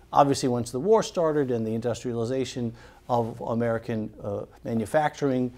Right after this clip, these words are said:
to create, uh, weapons of war, you know, unemployment went essentially to zero. But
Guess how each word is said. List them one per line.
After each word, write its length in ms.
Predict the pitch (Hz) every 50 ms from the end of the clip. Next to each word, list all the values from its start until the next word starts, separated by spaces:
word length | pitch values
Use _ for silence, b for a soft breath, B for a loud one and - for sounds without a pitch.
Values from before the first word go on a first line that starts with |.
| B B B B _
to 120 | - -
create, 520 | - - - 123 113 113 113 110 120 - - - - -
uh, 200 | - 101 95 95 107 - - - -
weapons 320 | 135 123 117 127 113 101
of 100 | 110 104
war, 480 | 110 139 202 226 214 185 156 135 131 127 B B B B B B B -
you 60 | 175
know, 200 | 113 - - -
unemployment 480 | 135 135 131 117 - 135 120 113 113
went 160 | 117 110 107 104
essentially 460 | 92 - 113 104 95 - - 107 95
to 120 | 92 107
zero. 560 | 98 95 107 120 120 117 110 - - - - B B B B B -
But 320 | - 240 214 - - -